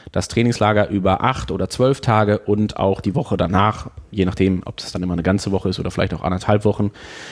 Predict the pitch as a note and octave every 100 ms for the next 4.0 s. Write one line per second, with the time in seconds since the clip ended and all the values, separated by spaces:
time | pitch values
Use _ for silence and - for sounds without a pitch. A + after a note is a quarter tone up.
0 | - - G2 F#2 F#2 F2 F#2 F#2+ - F#2
1 | F#2 F2+ F2+ - - G#2 A2+ G#2 G2 F#2
2 | F#2 G#2+ G#2+ - F#2 F2+ G2 - - G2+
3 | G#2 - F#2+ G2 F#2 G2+ - A#2 A2+ A2